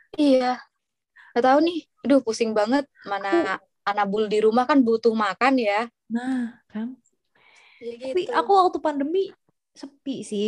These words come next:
Speaker 2: kayak cuman satu om aku, dua bude, tiga tante gitu kan. Nah, terus yang ini tuh kayak, wow, di luar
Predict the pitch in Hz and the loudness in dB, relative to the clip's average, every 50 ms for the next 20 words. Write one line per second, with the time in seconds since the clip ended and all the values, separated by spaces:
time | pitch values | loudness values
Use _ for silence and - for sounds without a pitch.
0 | 208 202 185 170 - - - 214 180 180 180 190 170 - - - _ _ _ _ | -2 -2 -4 -4 -4 -6 -8 -10 -10 -10 -10 -12 -12 -16 -20 -20 _ _ _ _
1 | _ _ _ _ _ _ _ - 220 185 190 - - 226 - - 196 190 175 170 | _ _ _ _ _ _ _ -14 -12 -12 -12 -8 -8 -8 -6 -4 -4 -4 -6 -6
2 | 160 175 196 _ - 254 247 247 247 240 240 240 214 208 208 208 208 196 185 196 | -8 -10 -12 _ -10 -8 -6 -4 -4 -2 -2 -2 -4 -4 -4 -4 -6 -6 -8 -8
3 | 196 180 190 214 214 202 208 - 190 185 190 190 - _ _ - 185 165 175 180 | -10 -8 -8 -8 -8 -8 -10 -14 -16 -14 -14 -16 -16 _ _ -18 -16 -14 -14 -16
4 | 185 180 202 196 180 196 196 233 220 226 - 190 185 190 196 196 196 196 202 214 | -14 -12 -12 -10 -10 -10 -10 -10 -10 -8 -8 -6 -6 -6 -6 -6 -8 -8 -8 -6
5 | 214 269 302 311 - 311 202 254 285 311 320 - 392 - 370 349 320 302 285 277 | -6 -4 -4 -2 -2 -2 -2 -2 -6 -4 -2 -4 -2 0 2 2 2 2 2 0
6 | 285 - _ _ _ _ _ _ _ _ _ _ _ _ _ _ _ _ _ _ | -4 -10 _ _ _ _ _ _ _ _ _ _ _ _ _ _ _ _ _ _
7 | _ _ _ _ _ _ _ _ - 294 302 320 302 240 220 208 220 214 214 208 | _ _ _ _ _ _ _ _ -8 -4 -2 0 0 0 0 0 -2 -2 -2 -2
8 | 208 | -4